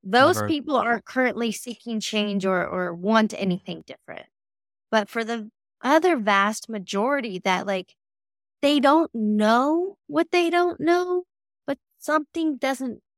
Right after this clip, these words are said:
Speaker 1: feel right. Like, they, they intellectually know. He-, here's what I hear from people, just so we're not doing hypotheticals. Somebody recently came to me and he's like, "You know, I've been going through the motions in my marriage for the past three years.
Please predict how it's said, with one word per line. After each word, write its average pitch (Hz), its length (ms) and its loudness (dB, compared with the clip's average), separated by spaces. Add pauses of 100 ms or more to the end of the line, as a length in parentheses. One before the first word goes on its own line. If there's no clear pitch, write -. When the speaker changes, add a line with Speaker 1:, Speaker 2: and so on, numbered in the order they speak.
(100)
Speaker 1:
feel 277 320 4
right. 143 320 -2
Like, 240 280 -2
they, 247 280 0
they 247 300 0
intellectually 294 960 -4
know. 226 560 -2 (800)
He-, - 180 -6
here's 359 280 2
what 370 120 4
I 320 40 4
hear 214 180 2
from 185 180 -6
people, - 420 -14 (380)
just 254 260 0
so 240 220 2
we're 202 200 0 (100)
not 202 220 0
doing 202 200 -6
hypotheticals. - 760 -10 (880)
Somebody 320 360 0
recently 254 420 -4
came 214 280 -4
to 214 100 -6
me 196 200 2
and 190 80 2
he's 180 160 -2
like, 165 240 -6
"You 196 80 -4
know, 226 260 2
I've 208 100 2
been 190 120 -6
going 233 280 2
through 247 180 -8
the 220 60 -4
motions 208 500 0
in 214 180 0
my 220 120 0
marriage 190 380 -4
for 196 100 -6
the 185 80 -8
past 214 420 -4
three 208 180 -10
years. 170 440 -4